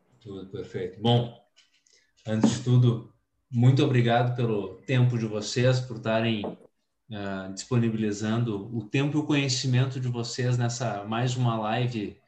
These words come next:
E A pelo Mundo, do E A Alumni. Sempre é, é muito bom tá, ah, escutando as histórias de quem passou pela E A, que sempre pode enriquecer a experiência de, de todo mundo.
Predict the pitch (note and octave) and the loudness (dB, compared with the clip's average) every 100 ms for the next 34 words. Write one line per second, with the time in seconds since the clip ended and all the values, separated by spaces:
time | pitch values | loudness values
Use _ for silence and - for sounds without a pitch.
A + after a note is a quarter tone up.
0 | _ _ _ A2 A2 A#2 A#2+ A2 G#2 G#2+ | _ _ _ -2 0 2 0 0 -2 0
1 | B2 B2 A2 G#2 G#2 G#2 G2+ G#2 A2+ A#2+ | 2 2 0 -2 -2 -2 -2 -2 -2 0
2 | B2+ B2 - _ - - - A#2+ A#2+ A#2 | -2 -4 -10 _ -20 -16 -2 0 0 0
3 | G2+ F#2+ A#2+ A2 A2+ C3 C3 A#2+ A2+ A#2 | -2 -4 -4 0 2 2 0 -4 -2 -2
4 | B2 A#2+ G#2+ G#2 G2+ G2 F#2 F2+ - _ | -2 -2 -4 -4 -4 -6 -6 -10 -18 _
5 | _ _ _ G2+ G2 G2 - A#2 A#2+ A#2 | _ _ _ -14 -10 -8 -8 -8 -4 -2
6 | A#2 G#2+ G2+ - A2 A2+ A2+ G#2 - G#2 | -2 -4 -8 -10 -6 -4 -4 -8 -10 -12
7 | G2+ - A2 G#2 G2 F#2+ G#2 A2 A#2 A#2 | -12 -12 -10 -10 -10 -8 -6 -6 -6 -6
8 | A2 A2 A2 G#2+ G#2+ G2+ - A#2 G#2+ A#2 | -6 -6 -6 -4 -4 -4 -4 -4 -4 -4
9 | A2 G#2 - A#2 A2 - A2 G#2+ G#2+ - | -4 -6 -4 -4 -4 -4 -4 -2 -2 -2
10 | G#2 G2+ F#2+ - A2+ A2 G#2+ A2+ G#2+ G#2+ | -4 -4 -6 -8 -10 -8 -2 -2 0 0
11 | G2+ F#2+ E2+ | 0 -4 -8